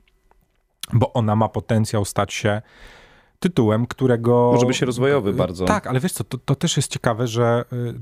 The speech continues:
Speaker 1: tak jak przy Diablo trzy, y, tam oni zastosowali taki wytrych postaci sezonowych, y, że jesteś w stanie zrobić postać sezonową, która po prostu przy następnym sezonie znika i masz nową.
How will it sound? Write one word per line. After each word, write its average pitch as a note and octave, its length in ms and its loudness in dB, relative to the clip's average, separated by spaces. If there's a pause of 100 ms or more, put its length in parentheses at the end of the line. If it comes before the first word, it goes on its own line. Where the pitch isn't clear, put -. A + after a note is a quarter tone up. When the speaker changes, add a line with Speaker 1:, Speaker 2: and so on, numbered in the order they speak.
(120)
Speaker 1:
tak - 160 -4
jak B2+ 140 -4
przy - 140 -8
Diablo A#2+ 340 2
trzy, C#3+ 440 0 (100)
y, A#2+ 520 -6
tam A#2 440 -2
oni A2+ 220 2
zastosowali A#2 640 -2
taki - 260 -6
wytrych B2 360 -2
postaci - 460 -4
sezonowych, G#2+ 680 0 (800)
y, A2 320 0 (500)
że B2 160 2
jesteś B2+ 280 0
w - 60 -12
stanie A#2+ 260 0
zrobić A2+ 320 -2
postać - 360 -4
sezonową, A#2+ 520 0
która A2+ 240 -4
po G#2+ 100 -8
prostu A#2+ 300 -6
przy - 140 -4
następnym G#2+ 460 -2
sezonie G#2 380 2
znika A#2 360 0
i G2+ 60 -2
masz G2+ 180 -4
nową. C3+ 260 0